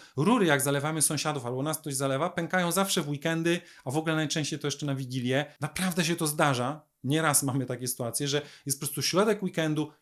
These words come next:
i ktoś nas zalewa, albo my kogoś zalewamy. Trzeba jechać, interweniować. No i teraz, no właśnie, no to jest to zarządzanie najmem. Albo na przykład mamy informację od sąsiada, coś złego się dzieje w mieszkaniu, tak? Że, nie wiem, ktoś tam krzyczy, coś tam się dzieje. No to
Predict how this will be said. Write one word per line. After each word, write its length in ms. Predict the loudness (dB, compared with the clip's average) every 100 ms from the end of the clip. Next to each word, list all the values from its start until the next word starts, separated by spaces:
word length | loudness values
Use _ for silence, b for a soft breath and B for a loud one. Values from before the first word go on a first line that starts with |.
| -14
i 80 | -14
ktoś 360 | 0 2 2
nas 260 | 0 0 0
zalewa, 340 | -2 -4 -6
albo 220 | -4 -2
my 120 | 0 -2
kogoś 280 | -2 -2
zalewamy. 380 | 0 -2 -2 -4
Trzeba 320 | 0 0 2
jechać, 320 | 0 -2 -4 -4
interweniować. 600 | -4 -2 0 0 -2 -4
No 100 | -6
i 60 |
teraz, 360 | -2 -2 -2 -6 b b
no 80 | -2
właśnie, 280 | 0 0 -4
no 80 | -10
to 180 | -8 -4
jest 200 | -4 -4
to 80 | -4
zarządzanie 540 | -4 -4 -4 -4 -4
najmem. 320 | -4 -4 -6 -2
Albo 240 | 0 2
na 100 | 0
przykład 320 | 0 0 -2
mamy 320 | 0 0 0 -4 B B B
informację 720 | -6 -2 0 0 0 0 0
od 120 | 2 2
sąsiada, 540 | 2 2 4 4 0
coś 200 | 0 2
złego 280 | 6 4 4
się 140 | 2 2
dzieje 180 | 2
w 60 | 2
mieszkaniu, 440 | -2 -2 -4 -6
tak? 280 | 0 2 2
Że, 300 | 0 2 2
nie 140 | 0 0
wiem, 200 | -4 -4
ktoś 260 | 0 2
tam 140 | 2 2
krzyczy, 400 | 2 2 0 -4
coś 200 | -4 -2
tam 140 | -2
się 160 | 0 0
dzieje. 300 | 0 0 -4
No 80 | -4
to 160 | -4